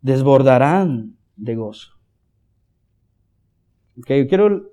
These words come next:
leerlo nuevamente rápidamente. Dice, "Les he dicho estas cosas para que se llenen de mi gozo." Una simple observación puede ayudarnos a entender que no está hablando de cualquier gozo. Porque él dice, "mi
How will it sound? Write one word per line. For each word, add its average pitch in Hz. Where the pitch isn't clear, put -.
leerlo 170
nuevamente 135
rápidamente. 127
Dice, 117
"Les 127
he 160
dicho 165
estas 135
cosas 139
para 117
que 120
se 117
llenen 143
de 135
mi 127
gozo." -
Una 190
simple 185
observación 131
puede 131
ayudarnos 135
a 127
entender 123
que 151
no 151
está 147
hablando 135
de 120
cualquier 131
gozo. 156
Porque 120
él 135
dice, 160
"mi 135